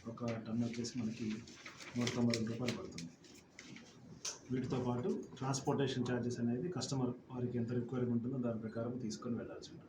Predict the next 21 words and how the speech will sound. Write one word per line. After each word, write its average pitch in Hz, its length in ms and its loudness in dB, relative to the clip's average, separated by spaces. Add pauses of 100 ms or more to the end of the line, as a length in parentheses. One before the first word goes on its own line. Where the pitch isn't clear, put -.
(1200)
So, 120 340 4
ఈ - 20 4
సిస్టంలో 147 680 4 (720)
గతంలో 127 280 4
కంటే 127 260 6
మనకి, 123 580 4 (1400)
ఆ, 117 60 -6 (680)
తక్కువకి 123 560 2 (180)
శాండ్ 120 340 2
దొరుకుతుంది. 113 480 2
అలాగే 113 480 2 (1500)
దీని 131 220 8
మీద 139 200 6 (460)
రెవెన్యూ 131 300 4
షేర్ 131 240 2
ఒక్కటి, 123 380 2
ఒక్క 123 220 4
రూపాయి 120 280 2
కూడా 123 180 0
గవర్నమెంట్కి 117 580 4 (560)
వెళ్ళదు. 95 260 -4